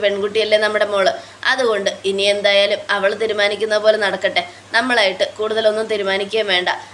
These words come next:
എന്നൊക്കെ പറഞ്ഞുകൊണ്ട് ആശ്വസിപ്പിച്ചിട്ട് നമ്മുടെ ഗോവിന്ദും അവിടെ ഇങ്ങനെ ഇരിക്കുവോ. ഈ സമയം കനകയ്ക്കാണെങ്കിൽ പേടിയാവുക. എന്നാലും അനിയുടെ, അനിയും, ആ, നന്ദും കൂടെ ഇനി ഒന്നിച്ച ആ ജ്യോത്സ്യം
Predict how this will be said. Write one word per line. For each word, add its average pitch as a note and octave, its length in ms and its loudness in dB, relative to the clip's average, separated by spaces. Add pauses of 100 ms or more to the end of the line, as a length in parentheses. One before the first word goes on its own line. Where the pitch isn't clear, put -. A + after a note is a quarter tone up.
(200)
എന്നൊക്കെ A3+ 380 -2
പറഞ്ഞുകൊണ്ട് F#3 440 0 (380)
ആശ്വസിപ്പിച്ചിട്ട് G3+ 720 -4 (140)
നമ്മുടെ F3+ 320 -2
ഗോവിന്ദും F#3 400 -2 (100)
അവിടെ G3+ 240 2
ഇങ്ങനെ G3 200 0
ഇരിക്കുവോ. F3+ 320 -2
ഈ - 80 -4
സമയം F3+ 280 -4
കനകയ്ക്കാണെങ്കിൽ F#3+ 640 -2 (100)
പേടിയാവുക. F#3 520 0 (420)
എന്നാലും F#3+ 400 0 (160)
അനിയുടെ, F#3+ 420 4 (320)
അനിയും, F#3+ 360 -2 (420)
ആ, - 20 0 (240)
നന്ദും G3 360 -2
കൂടെ G#3 200 0
ഇനി G#3 160 -4
ഒന്നിച്ച F#3+ 280 -4 (260)
ആ - 20 2 (100)
ജ്യോത്സ്യം G3 440 -2